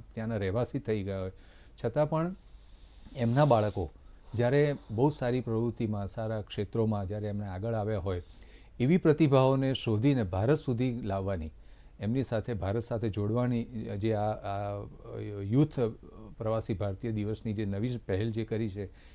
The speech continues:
એ પણ બહુ મહત્ત્વની બાબત છે. બાવીસ વર-, બાવીસ વર્ષ તો કદાચ વધારે છે, પણ બાર વર્ષના બાળકથી લઈને એંશી વર્ષ સુધીના લોકો આપણા દેશનું નામ રોશન કરી રહ્યા છે. એમાં સ્પેલ બીથી વાત કરીએ તો ત્યાંથી લઈને નાસાના સાયન્ટિસ્ટ હોય,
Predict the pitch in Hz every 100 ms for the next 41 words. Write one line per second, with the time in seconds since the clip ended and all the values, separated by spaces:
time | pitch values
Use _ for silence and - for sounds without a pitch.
0 | - 127 135 120 120 107 110 120 120 117
1 | 107 107 - 123 120 - - - - -
2 | 101 127 151 - 127 - - 107 127 -
3 | 127 131 120 120 110 101 113 120 117 127
4 | 143 - - - - 107 101 120 151 147
5 | 135 - 131 131 139 - 104 101 123 123
6 | - 120 107 107 117 131 - 104 - 143
7 | 113 113 - 104 110 110 110 98 98 127
8 | 107 110 - - - - 98 117 113 104
9 | 101 98 120 104 98 123 117 107 123 113
10 | 113 113 120 117 - 101 104 107 - -
11 | 104 110 113 110 117 107 107 - 101 98
12 | 98 - 104 95 117 104 92 90 92 117
13 | 110 107 107 107 110 104 - 104